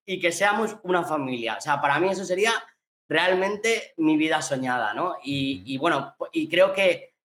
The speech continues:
Speaker 1: con un modelo de suscripción se puede conseguir, se puede llegar a ello, con un modelo que no sea tan escalable, como decía lo de los profesores o,
Speaker 2: Ujú.
Speaker 1: o cualquier otro modelo, ¿no? Creo que es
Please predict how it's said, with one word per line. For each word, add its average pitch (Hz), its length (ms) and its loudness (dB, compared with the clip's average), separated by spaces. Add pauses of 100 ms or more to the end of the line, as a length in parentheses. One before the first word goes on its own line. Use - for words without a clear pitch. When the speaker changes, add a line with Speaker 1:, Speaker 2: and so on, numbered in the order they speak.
(120)
Speaker 1:
con 165 180 4
un 185 120 4
modelo 185 320 6
de 180 140 4
suscripción 170 600 -2
se 165 140 -2
puede 170 260 4
conseguir, 170 520 -2
se 151 140 -8
puede 160 300 4
llegar 156 260 4
a 147 160 2
ello, 196 260 0 (380)
con 165 160 4
un 190 120 4
modelo 190 360 6
que 175 100 2
no 170 80 2
sea 165 260 0
tan 156 140 0
escalable, 151 500 2
como 127 220 -2
decía 117 380 -2
lo 156 80 2
de 143 100 2
los 135 140 -2
profesores 160 560 0
o, 127 100 0
Speaker 2:
Ujú. 113 440 -6
Speaker 1:
o 196 60 -6
cualquier 131 300 0
otro 165 180 2
modelo, 170 400 4
¿no? 202 240 -2 (340)
Creo 185 200 4
que 185 100 2
es - 260 -4